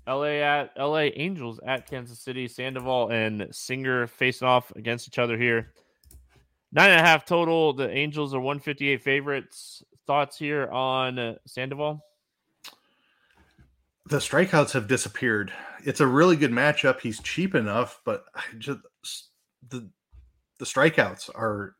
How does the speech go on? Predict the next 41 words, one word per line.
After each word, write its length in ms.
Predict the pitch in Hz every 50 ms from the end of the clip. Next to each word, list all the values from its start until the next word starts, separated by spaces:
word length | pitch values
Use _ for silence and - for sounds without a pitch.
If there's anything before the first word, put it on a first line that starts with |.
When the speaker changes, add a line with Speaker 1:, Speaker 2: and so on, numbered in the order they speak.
| _
Speaker 2:
a 80 | - 117
concern. 680 | 107 - 131 110 - - 151 147 139 117 101 90 - _
He 340 | _ _ 127 131 127 123 127
is 300 | 127 123 120 107 101 - _ _ _ _ _ _ - - _ _ _ _ _ _ _ _ _ _ _ _ _ _ _ _ _ _ _ _
way 300 | - 131 131 151 175 190
down 240 | 165 156 139 135 123
from 160 | - 143 127
where 180 | 123 117 117
he 100 | 120 120
was 120 | 117 113 110
at 140 | 113 104 110
last 280 | 113 117 117 110 -
year, 100 | 131 123
sixteen 440 | - - 175 165 - - 190 190 165
point 240 | - - 170 147 107
nine 240 | 113 117 127 135 117
percent 380 | - - - - 131 127 - -
on 120 | 104 110
the 80 | 107 98
season. 520 | - - 123 127 131 117 101 95 95 95 - _ _ _ -
Um, 480 | 104 107 104 101 101 98 92 87 92 92 _ -
I 100 | 123 123
want 340 | 113 110 117 135 180 185 -
to 80 | - 139
like 240 | 120 110 110 110
him 120 | - 110 107
in 100 | 104 104
this 140 | 104 104 -
spot. 320 | - 120 113 127 139 135 -
I, 160 | 113 107 101 - - _ 135
like, 220 | 131 120 110 - -
first 240 | - 175 165 - -
glance, 420 | - 135 139 147 156 156 - -
I 60 | 127
look 180 | 113 127 147 -
at 60 | 127
the 80 | 113 113
matchup 340 | 110 113 127 - - 139
against 260 | 131 117 127 120 - -
Kansas 300 | - 127 120 110 107 -
City 320 | 120 123 123 123 113 -